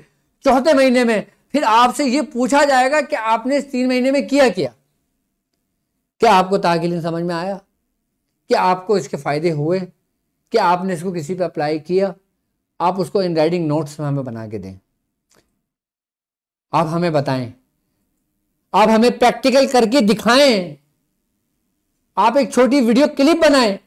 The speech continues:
कि मैंने ताक हीलिंग को समझा और ताक हीलिंग के जरिए मैंने ये किया और ये हुआ।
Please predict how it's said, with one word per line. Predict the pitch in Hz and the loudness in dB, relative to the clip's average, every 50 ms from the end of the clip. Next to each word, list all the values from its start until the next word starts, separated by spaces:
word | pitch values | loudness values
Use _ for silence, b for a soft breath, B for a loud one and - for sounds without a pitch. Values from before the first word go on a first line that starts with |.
| _ _ _ | _ _ _
कि | - 226 | 0 2
मैंने | 226 254 262 269 247 269 | 2 4 2 2 2 2
ताक | 240 - 254 226 - | 2 4 4 2 2
हीलिंग | - 226 233 262 240 | 0 0 0 2 2
को | 277 240 | 2 0
समझा | - - 226 233 247 269 | 0 -2 -2 2 2 2
और | 262 247 | 2 2
ताक | 247 233 233 226 190 | 2 2 2 2 2
हीलिंग | 226 226 233 233 | 0 0 2 2
के | 247 | 2
जरिए | 233 233 240 247 | 2 2 2 2
मैंने | 240 240 247 240 | 0 2 2 2
ये | 202 220 247 - | 2 2 0 0
किया | - - 247 269 254 202 | -2 0 2 4 4 4
और | 226 226 233 240 | 4 4 2 4
ये | 233 254 220 165 | 4 2 2 2
हुआ। | 156 175 190 196 | 0 2 2 2